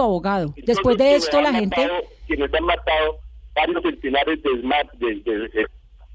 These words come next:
Speaker 1: no están saboteando la paz.
Speaker 2: Claro que
Speaker 1: Entonces,
Speaker 2: sí,
Speaker 1: es
Speaker 2: es que
Speaker 1: una
Speaker 2: la paz
Speaker 1: saboteada
Speaker 2: tiene un
Speaker 1: de la
Speaker 2: montón de
Speaker 1: paz.
Speaker 2: saboteadores
Speaker 1: Ah.
Speaker 2: que se llaman spoilers, que existen en todos los procesos de paz,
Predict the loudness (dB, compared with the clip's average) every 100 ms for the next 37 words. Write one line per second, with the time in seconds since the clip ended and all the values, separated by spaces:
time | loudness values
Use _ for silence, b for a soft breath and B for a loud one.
0 | -20 -20 -4 -4 -2 -2 0 0 -2 -2
1 | -2 -2 -4 -6 -20 -20 b b 0 2
2 | 2 2 -2 2 2 2 0 2 2 2
3 | 0 2 2 4 2 2 0 0 0 0
4 | 0 0 2 0 -2 -2 -2 -2 -4 -2
5 | 0 2 2 0 -4 -6 -6 -4 -4 -2
6 | -2 -2 -6 -6 -6 -6 -4 -4